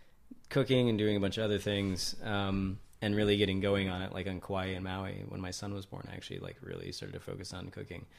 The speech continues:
Um, yeah, I didn't run into her again until about two thousand nine. And then, um, it was in two thousand ten that I met her, uh, her ex-husband, Steven,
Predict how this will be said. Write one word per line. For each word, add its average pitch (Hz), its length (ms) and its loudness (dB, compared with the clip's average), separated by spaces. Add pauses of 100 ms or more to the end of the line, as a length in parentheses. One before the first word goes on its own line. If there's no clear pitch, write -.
(540)
Um, 98 540 0 (760)
yeah, 117 160 6
I 107 40 6
didn't 120 180 4
run 110 140 2
into 104 120 2
her 98 200 2
again 95 240 0
until 92 260 -4
about 92 220 -4
two 113 120 -6
thousand 110 300 0
nine. 87 380 -2 (720)
And 98 260 2
then, 95 560 2
um, 92 840 -2 (1800)
it 110 120 2
was 101 180 0
in 98 140 0
two - 140 -2
thousand 98 340 2
ten 107 280 0
that 95 100 0
I 95 80 0
met 95 300 -2
her, 95 280 -10 (880)
uh, 95 400 0
her 98 260 -4
ex-husband, 95 480 -4
Steven, 101 580 -2